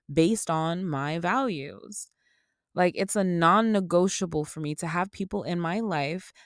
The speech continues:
that meet me halfway and pour into me just as much, if not more, as I pour into them.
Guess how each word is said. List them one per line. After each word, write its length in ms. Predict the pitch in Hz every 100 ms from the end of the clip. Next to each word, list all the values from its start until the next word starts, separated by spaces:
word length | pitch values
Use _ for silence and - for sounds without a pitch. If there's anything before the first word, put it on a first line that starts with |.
| _
that 160 | 147 151
meet 160 | 160
me 140 | 175 214
halfway 460 | 233 240 165 160
and 120 | 165
pour 200 | - 196
into 340 | 170 214 208 202
me 140 | 175
just 260 | 160 156 220
as 120 | 240
much, 220 | 254 254
if 140 | 277 269
not 160 | 269
more, 580 | 254 269 220 180 180 190 -
as 160 | 185
I 160 | 170 170
pour 280 | 170 165 165
into 240 | 160 156
them. 420 | 127 123 - 185